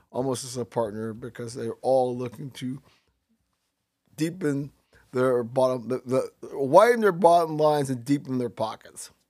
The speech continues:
And, you know, there's endless amounts of cash, and China does love them some N B A basketball.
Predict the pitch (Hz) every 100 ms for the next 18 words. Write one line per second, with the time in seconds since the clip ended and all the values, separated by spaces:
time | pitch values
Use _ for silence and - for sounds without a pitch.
0 | _ _ _ _ _ _ - 113 113 120
1 | 120 117 - 151 143 139 135 131 131 120
2 | - 123 123 120 - _ - - - 117
3 | - 139 135 127 131 123 123 120 123 117
4 | 123 117 113 117 98 107 156 151 - 98
5 | 82 -